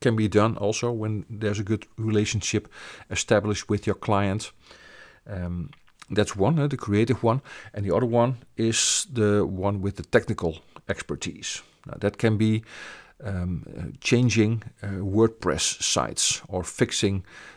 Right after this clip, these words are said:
uh, WordPress sites, uh, if they are broke, or updating WordPress sites. Also, WooCommerce, uh, shops, uh, is something that we, uh, also do as digital concierges. And in my own practice,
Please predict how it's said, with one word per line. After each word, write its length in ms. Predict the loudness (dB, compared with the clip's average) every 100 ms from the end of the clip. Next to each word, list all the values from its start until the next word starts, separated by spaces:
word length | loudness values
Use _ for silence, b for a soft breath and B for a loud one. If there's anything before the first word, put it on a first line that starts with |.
| -12
uh, 100 | -6
WordPress 520 | 0 2 2 -2 -2
sites, 640 | 0 0 -4 -2 -2 -4 -10 -8
uh, 180 | -6 -4
if 140 | -2
they 80 | 0
are 100 | 0
broke, 420 | 6 6 6 -2 B B B B
or 180 | 0 0 4
updating 600 | 2 6 4 4 -2 -4 -6
WordPress 500 | 0 0 0 -2 0
sites. 600 | -2 -4 -4 -4 -4 -8 B B B B B
Also, 420 | -2 2 4 2
WooCommerce, 1000 | 2 0 4 4 6 4 2 0 -2 -6 -14 -10
uh, 220 | -8 -4
shops, 800 | -4 -2 -2 -2 -2 -4 -4 -8 -20 _
uh, 420 | -14 -14 -12 -12 -12 -8
is 180 | -4 -2
something 540 | 0 0 0 -2 0
that 240 | -2 -2 -2
we, 340 | 0 -2 -6 -10 -10
uh, 240 | -8 -4
also 320 | 0 2 2
do 240 | 2 2 0
as 140 | 0
digital 400 | -2 0 -2 -2
concierges. 720 | -2 -6 -6 -6 -8 -10 -12 -10
And 180 | -6 -6
in 180 | -6 -6
my 180 | -4 -2
own 140 | -2
practice, 480 | 4 2 4 -2